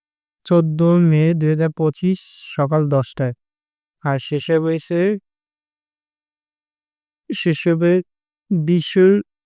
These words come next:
জুন দুই হাজার পঁচিশ বিকাল পাঁচটায়। আর এটি অনলাইনের মাধ্যমে আবেদন করতে হবে, এই যে লিঙ্কের মাধ্যমে, এই,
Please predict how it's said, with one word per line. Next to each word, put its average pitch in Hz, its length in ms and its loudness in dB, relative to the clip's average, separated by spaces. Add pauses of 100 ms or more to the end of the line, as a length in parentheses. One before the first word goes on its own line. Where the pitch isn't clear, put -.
(280)
জুন 170 500 2
দুই 160 160 -2
হাজার 165 320 -2 (420)
পঁচিশ 185 640 -4 (160)
বিকাল 156 320 0
পাঁচটায়। 139 440 -6 (1000)
আর 156 120 -2
এটি 151 160 2
অনলাইনের 160 440 2
মাধ্যমে 160 320 0
আবেদন 151 320 0
করতে 165 260 -6
হবে, 165 280 -2
এই 151 200 -2
যে 151 140 -2
লিঙ্কের 143 380 -2
মাধ্যমে, 135 480 -4
এই, 131 160 -6